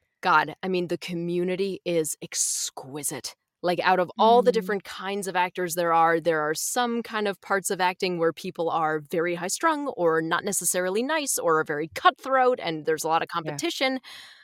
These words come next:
Speaker 1: Narrating, it could not be nicer, more welcoming, more kind people. Everybody wants
Speaker 2: It's so
Speaker 1: to
Speaker 2: funny
Speaker 1: give you
Speaker 2: because in my mind, it's
Speaker 1: resources.
Speaker 2: like everyone's just, like, isolated, you know, in your own
Speaker 1: Well,
Speaker 2: little booth,
Speaker 1: that's
Speaker 2: just,
Speaker 1: why
Speaker 2: like, reading for
Speaker 1: everybody,
Speaker 2: twelve hours,
Speaker 1: everybody
Speaker 2: like <laughs>
Speaker 1: jumps at the chance to socialize and to be with each
Speaker 2: Yeah.
Speaker 1: other and to have togetherness because we're all alone all day. So then,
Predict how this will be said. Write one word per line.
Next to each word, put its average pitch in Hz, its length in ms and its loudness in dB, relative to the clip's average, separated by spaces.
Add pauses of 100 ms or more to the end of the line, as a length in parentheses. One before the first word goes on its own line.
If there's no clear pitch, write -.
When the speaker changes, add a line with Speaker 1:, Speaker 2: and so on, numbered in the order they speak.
(420)
Speaker 1:
Narrating, 208 680 2 (320)
it 180 140 -8
could 170 280 -6
not 180 160 -2
be 156 120 -4
nicer, 175 760 -4 (320)
more 165 260 0
welcoming, 165 840 -2
more 190 600 2
kind 170 560 -2
people. 147 420 -6 (320)
Everybody 208 580 4
wants 180 180 2
Speaker 2:
It's - 80 -2
so 330 120 8
Speaker 1:
to - 20 6
Speaker 2:
funny 226 220 8
Speaker 1:
give 214 100 6
you - 20 6
Speaker 2:
because 226 140 6
in 214 80 8
my 202 100 10
mind, 196 300 6
it's 170 120 2
Speaker 1:
resources. - 20 2
Speaker 2:
like 175 200 4
everyone's 180 400 4
just, - 220 -2
like, 170 160 4
isolated, 180 680 2
you 170 100 2
know, 165 160 4
in 160 100 2
your 156 140 2
own 147 140 2
Speaker 1:
Well, - 0 -
Speaker 2:
little 247 160 12
booth, 254 220 4
Speaker 1:
that's - 60 -6
Speaker 2:
just, 254 40 8
Speaker 1:
why 262 140 12
Speaker 2:
like, 233 120 10
reading 226 240 6
for 208 100 4
Speaker 1:
everybody, - 20 2
Speaker 2:
twelve 196 200 4
hours, 208 360 6
Speaker 1:
everybody 247 460 0
Speaker 2:
like 165 80 -10
<laughs> - 60 -6
Speaker 1:
jumps 254 380 2
at 220 80 2
the 214 80 2
chance 233 540 0
to 214 100 -4
socialize 208 720 2
and 180 120 0
to 202 60 -8
be 214 220 -4
with 269 180 -2
each 156 200 -4
Speaker 2:
Yeah. - 20 2
Speaker 1:
other 170 220 4
and 165 160 2
to 180 100 -4
have 208 380 -2
togetherness 190 580 0
because - 420 -8
we're 214 140 0
all 202 180 4
alone 247 360 -2
all 156 120 0
day. 151 280 -4
So 196 160 -4
then, 226 240 0